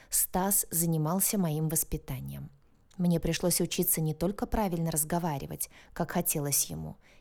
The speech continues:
и отвечать в случае неожиданных вопросов и подколок, но и делать макияж. Я представляла, что наношу боевую раскраску, чтобы выйти на тропу войны с Катковой и компанией. Но давалось мне это не так легко.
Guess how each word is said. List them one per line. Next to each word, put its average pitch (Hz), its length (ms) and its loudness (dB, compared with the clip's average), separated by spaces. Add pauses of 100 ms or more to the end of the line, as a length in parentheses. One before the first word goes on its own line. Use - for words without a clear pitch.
(100)
и 185 80 2
отвечать 165 580 0
в - 60 0
случае 170 400 0
неожиданных 160 680 0
вопросов 151 500 -2 (100)
и 160 80 -12
подколок, 143 680 -6 (320)
но 202 140 4
и 233 80 4
делать 170 400 0
макияж. 170 760 -4 (520)
Я 180 160 4
представляла, 185 680 2
что - 160 -2
наношу 165 500 2 (160)
боевую 196 420 4
раскраску, 220 800 0 (160)
чтобы 165 360 2
выйти 180 340 4
на 156 140 2
тропу 160 320 0
войны 165 340 2
с - 80 2
Катковой 202 640 0 (220)
и 196 60 -2
компанией. 131 920 -4 (400)
Но 190 100 6
давалось 165 560 4
мне 202 160 4
это 208 160 0
не 190 140 4
так - 260 -2
легко. 139 480 -6